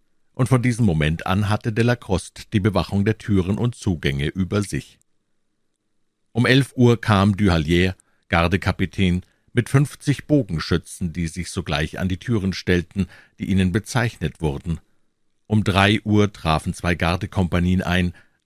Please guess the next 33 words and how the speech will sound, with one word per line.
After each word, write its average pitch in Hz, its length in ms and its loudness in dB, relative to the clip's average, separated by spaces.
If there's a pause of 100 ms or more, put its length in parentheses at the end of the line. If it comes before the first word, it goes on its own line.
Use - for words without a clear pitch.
eine 85 220 0
französische 82 800 -4 (440)
und 113 220 -2
eine 78 220 -2
schweizerische. 82 800 -4 (1000)
Die 117 80 0
französische 113 680 0
bestand 82 640 -4
zur 104 160 -2
Hälfte - 440 -2
aus 90 200 -2
Leuten 80 380 -2
des 87 160 -6
Herrn 85 240 -2
Duhallier, 85 440 -2 (460)
zur 127 180 4
Hälfte 117 420 2
aus - 220 -2
jenen 85 380 2 (220)
des 117 200 -6
Herrn 73 180 0
de 73 80 -6
Cesar. 87 500 -2 (920)
Um 110 160 2
sechs 117 320 -2
Uhr 113 220 4
kamen 85 340 2
bereits 73 400 -4
die - 140 -10
ersten 82 480 -8
von 95 160 -2
den 101 100 0
Eingeladenen. 73 960 -2